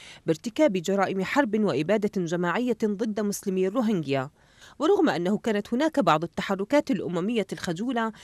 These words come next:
كالدعوة إلى التحقيق مع كبار القادة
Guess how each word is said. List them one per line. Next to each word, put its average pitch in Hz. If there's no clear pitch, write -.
كالدعوة 285
إلى 156
التحقيق -
مع 202
كبار 247
القادة 196